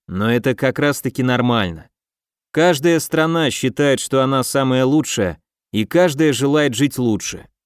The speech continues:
"Они в-, воюют п-, п-, подло!"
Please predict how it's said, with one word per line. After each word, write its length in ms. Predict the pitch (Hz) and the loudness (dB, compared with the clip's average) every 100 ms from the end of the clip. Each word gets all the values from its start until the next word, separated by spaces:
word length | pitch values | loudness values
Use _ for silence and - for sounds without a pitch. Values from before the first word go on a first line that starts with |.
| _ _ _ _ _ _ _ - | _ _ _ _ _ _ _ -4
"Они 260 | 180 247 | 0 0
в-, 360 | 214 214 208 202 | 0 -4 -6 0
воюют 540 | 233 226 233 240 202 - | 2 4 2 0 -2 -10
п-, 140 | 214 _ - | -12 _ -10
п-, 180 | 269 214 - | -10 -8 0
подло!" 600 | 269 226 185 170 123 | 4 4 4 2 0